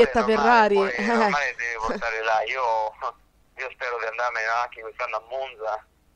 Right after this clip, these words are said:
Speaker 2: eh,
Speaker 1: Eh.
Speaker 2: per cui spero proprio di andare su e, eh, con
Speaker 1: Sì.
Speaker 2: la speranza che, che andare su significa trovare una nuova
Speaker 1: Sì.
Speaker 2: posizione in classifica de-,
Speaker 1: Sì,
Speaker 2: della Ferrari.
Speaker 1: certo, certo,
Speaker 2: Però,
Speaker 1: andare
Speaker 2: ripeto, sono tutti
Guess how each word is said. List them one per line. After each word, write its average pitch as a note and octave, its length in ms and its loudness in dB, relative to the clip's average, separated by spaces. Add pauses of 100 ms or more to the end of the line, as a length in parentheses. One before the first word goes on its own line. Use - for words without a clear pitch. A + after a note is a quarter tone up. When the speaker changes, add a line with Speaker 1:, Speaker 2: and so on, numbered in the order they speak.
Speaker 2:
eh, C#3 80 -10
Speaker 1:
Eh. F#3+ 480 0
Speaker 2:
per - 120 -4
cui A#2 500 -6 (580)
spero A2+ 320 -4
proprio A#2 280 -4
di A2 40 -8
andare A2 480 -4
su C3 400 -6
e, A2 80 -4
eh, G#2 1400 -6
con C#3+ 140 4
Speaker 1:
Sì. - 40 8
Speaker 2:
la - 80 -4
speranza D#3+ 380 2
che, C3+ 180 2 (360)
che B2 80 -2
andare C3 360 -2
su C#3+ 140 -12
significa A#2+ 400 -2
trovare A#2+ 600 4 (560)
una C3 280 0
nuova A#2+ 840 4 (560)
Speaker 1:
Sì. - 180 4
Speaker 2:
posizione C3+ 380 0
in B2 60 -4
classifica A#2 600 2
de-, A2 120 0
Speaker 1:
Sì, A2 120 8
Speaker 2:
della G#3 160 8
Ferrari. - 320 -6
Speaker 1:
certo, G#3 500 6 (160)
certo, G#3+ 300 6
Speaker 2:
Però, G3 140 4
Speaker 1:
andare G#3 200 4
Speaker 2:
ripeto, G#3 420 0
sono C#3+ 220 -2
tutti D3 160 -8